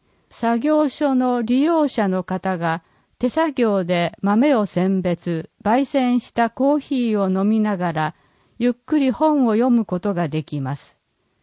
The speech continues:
こちらにある本は寄付されたものが多く、絵本以外にも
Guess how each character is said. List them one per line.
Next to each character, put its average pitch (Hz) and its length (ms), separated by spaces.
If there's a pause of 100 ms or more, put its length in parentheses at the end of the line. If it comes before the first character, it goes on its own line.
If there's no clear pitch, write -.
(480)
こ 247 160
ち 311 180
ら 311 160
に 277 180
あ 269 120
る 226 120
本 202 360
は 170 240 (320)
寄 320 160
付 262 140
さ 220 200
れ 226 140
た 220 160
も 214 160
の 226 180
が 190 280
多 202 220
く、 165 360 (340)
絵 247 100
本 285 420
以 277 160
外 214 320
に 190 160
も 160 280